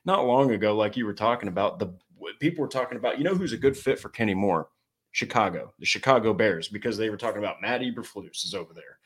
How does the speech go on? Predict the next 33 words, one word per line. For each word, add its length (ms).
Well, 440
Indianapolis 680
clearly 540
had 160
a 60
plan. 440
They 120
clearly 480
believe 400
that 120
Kenny 200
Moore 180
can 140
bounce 260
back, 400
just 240
like 160
they 120
ca-, 220
they 120
believe 300
Shaq 340
Leonard 260
can 140
bounce 280
back. 360
And 300
it 100
is 140
gonna 140
be 120
detrimental 540
because 500